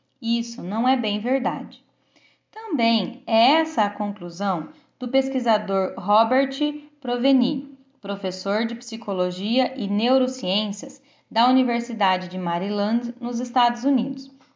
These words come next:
e coordenador de uma das maiores investigações sobre o significado do humor e do riso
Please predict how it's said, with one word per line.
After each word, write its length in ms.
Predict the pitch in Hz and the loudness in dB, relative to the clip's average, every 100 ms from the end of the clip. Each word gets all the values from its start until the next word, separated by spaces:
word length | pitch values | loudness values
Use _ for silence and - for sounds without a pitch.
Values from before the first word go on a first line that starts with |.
| - | -12
e 80 | 294 | -2
coordenador 800 | 359 349 302 254 214 202 240 240 | 2 2 4 2 2 2 0 0
de 100 | 240 | -2
uma 140 | 240 | 0
das 240 | 233 233 233 | 2 2 2
maiores 720 | 226 220 214 233 277 285 247 | 2 2 2 4 4 2 0
investigações 1040 | 254 233 226 - 196 190 - 208 220 233 - - _ | 0 0 -4 -6 -4 -6 -6 -4 -2 -2 -6 -20 _
sobre 380 | - - 311 320 | -14 -2 0 0
o 60 | 320 | -2
significado 840 | 277 226 233 226 226 185 170 175 | -2 0 0 -2 -2 0 0 -2
do 180 | 170 240 | -4 0
humor 520 | 254 226 214 247 247 214 | 2 2 2 0 -2 -6
e 80 | |
do 160 | 202 262 | -2 -2
riso 520 | 220 208 214 175 151 | 0 -2 -4 -6 -10